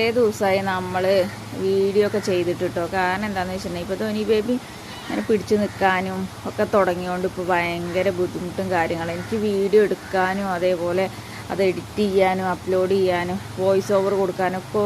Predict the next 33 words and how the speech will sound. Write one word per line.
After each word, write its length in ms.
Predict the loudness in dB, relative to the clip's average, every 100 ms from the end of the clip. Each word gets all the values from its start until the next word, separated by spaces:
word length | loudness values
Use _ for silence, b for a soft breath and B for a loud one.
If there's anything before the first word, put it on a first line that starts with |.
| 0
ബുദ്ധിമുട്ട്. 460 | -2 -2 0 0 0
ഞാൻ 160 | 0 0
ഒറ്റയ്ക്ക് 340 | -2 -4 -2
തന്നെ 200 | -2 0
ഇതെല്ലാം 460 | 2 2 2 4 2
ചെയ്യുന്നത്. 400 | 2 0 0 -2 -4
അപ്പൊ 140 | -2
അത് 140 | -2 -4 -10 -16 -14
ഭയങ്കര 480 | -4 0 0 2 2 2
റിസ്ക്കും 440 | 2 -2 -4 -6 0
കാര്യങ്ങളും 540 | 2 2 2 0 -2
ട്ടോ. 140 | -2 -4
പിന്നെ 220 | -2 -4 -4
എനിക്ക് 200 | 0 2
വോയിസ് 340 | 4 4 4
ഓവർ 220 | 2 4
കൊടുക്കണമെങ്കിൽ 520 | 4 4 2 0 0 0
ഇവിടെ 260 | 2 2
എവിടെയും 380 | 2 0 0 0
ചെയ്യാൻ 280 | 2 2 0
പറ്റില്ല. 220 | 0 0
ഇവിടെയൊക്കെ 360 | 0 0 -2 -2
അപ്പുറത്ത് 340 | -4 -4 -6
ഇപ്പുറത്തൊക്കെ 440 | -4 -4 -4 -4 -4
ഇവരുണ്ടാവും. 600 | -2 -2 -2 -2 -4 -4 -10 -14 -16 -16 -14 -6
ഇവരെന്തെങ്കിലുമൊക്കെ 680 | -2 -2 -2 -2 -2 -2 -4
സംസാരിച്ചിട്ടും 840 | -4 -4 -2 -4 -4 -6 -2 -2 -2 -8 -12 -8
അതും 260 | -6 -4 -2
ഇതൊക്കെ 280 | 0 0 0
എടുത്തിട്ടും 440 | -4 -4 -4 -4 -4 -8 -8
ഇതായില്ല 460 | -2 0 0 -2 -4
എല്ലാം 360 | -4 -4 -2
ഉണ്ടാവും. 260 | -2 -4 -4